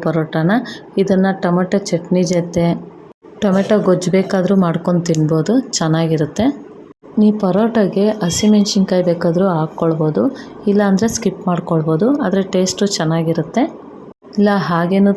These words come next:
ತಿನ್ಬೋದು, ಯಾಕಂದರೆ ನಾವು ಮೊದಲೇ ಇದಕ್ಕೆ ನಾವು ಖಾರದ ಪುಡಿ, ಧನಿಯಾ ಪುಡಿ, ಗರಂ ಮಸಾಲ ಎಲ್ಲ ಹಾಕ್ಕೊಂಡಿದ್ದೀವಿ ನಾವು ಪರೋಟಗೆ, ಹಾಗಾಗಿ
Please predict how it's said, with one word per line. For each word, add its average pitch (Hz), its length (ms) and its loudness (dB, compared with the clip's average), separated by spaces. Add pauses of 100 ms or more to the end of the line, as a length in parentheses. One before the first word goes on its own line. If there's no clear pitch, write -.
ತಿನ್ಬೋದು, 160 440 2 (480)
ಯಾಕಂದರೆ 214 400 4 (100)
ನಾವು 196 140 4 (120)
ಮೊದಲೇ 180 320 2 (140)
ಇದಕ್ಕೆ 185 340 -4 (100)
ನಾವು 170 200 2 (560)
ಖಾರದ 185 340 -2
ಪುಡಿ, 185 220 2 (340)
ಧನಿಯಾ 175 380 2
ಪುಡಿ, 180 240 0 (640)
ಗರಂ 170 280 0
ಮಸಾಲ 175 300 0 (240)
ಎಲ್ಲ 156 160 0 (140)
ಹಾಕ್ಕೊಂಡಿದ್ದೀವಿ 160 680 0
ನಾವು 147 180 -2
ಪರೋಟಗೆ, 156 480 -2 (440)
ಹಾಗಾಗಿ 190 460 2